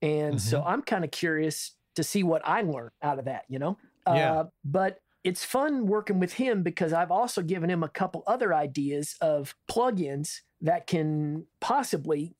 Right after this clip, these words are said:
Speaker 1: help a lot of people that aren't out there yet, and the ideas have never been tried, really. And so I'd rather build something, you know, maybe it's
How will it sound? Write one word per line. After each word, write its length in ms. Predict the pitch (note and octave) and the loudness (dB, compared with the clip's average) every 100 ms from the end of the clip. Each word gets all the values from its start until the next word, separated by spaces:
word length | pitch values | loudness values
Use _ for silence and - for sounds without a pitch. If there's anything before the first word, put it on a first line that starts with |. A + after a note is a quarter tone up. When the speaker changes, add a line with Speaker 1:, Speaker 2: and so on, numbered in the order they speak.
| - | -6
Speaker 1:
help 380 | - G3+ F#3 - - | 0 0 -2 -10 -8
a 80 | - | -4
lot 320 | C3+ E3 B3+ | 0 2 0
of 80 | - | -4
people 400 | - B2 C#3 - - | -10 -10 -12 -14 -6
that 280 | C#3 D#3 - | -2 -2 -2
aren't 240 | - F#3 G#3+ | 0 0 2
out 240 | A3+ C4+ | 0 0
there 120 | D#3 C#3 | -2 0
yet, 300 | C#3+ D3 - | -2 -2 -2
and 140 | D#3+ | 0
the 80 | D#3+ | 2
ideas 500 | E3 E3 E3+ A#3+ D#3 | 2 0 0 0 0
have 140 | D3+ C3 | -2 0
never 240 | F3 F3 | 0 0
been 220 | D#3 D#3+ | 0 -2
tried, 520 | C3 - C#4 D3+ B2+ | -2 -2 -2 -2 -4
really. 340 | C3+ C3+ C#3+ F3 _ _ _ - | -6 -6 -6 -10 _ _ _ -2
And 640 | D#3+ D#3 D#3 D#3 D3+ D#3 _ - | 0 2 0 -2 -4 -8 _ -12
so 540 | - E3+ D3+ D3 C#3+ - - | -4 0 0 0 -4 -10 -2
I'd 140 | A#3+ | 0
rather 220 | A3+ E3 | 2 0
build 440 | D3 A#2+ G3 G#3+ F3 | 0 0 2 0 -2
something, 520 | - C#3 B2+ C#3 C3 - | -4 -4 -4 -6 -6 -6
you 120 | D#3+ D3 | -2 0
know, 220 | D3+ E3 | 0 -2
maybe 260 | E3+ D#3+ | -2 0
it's 260 | E3 D#3 - | -2 -2 -10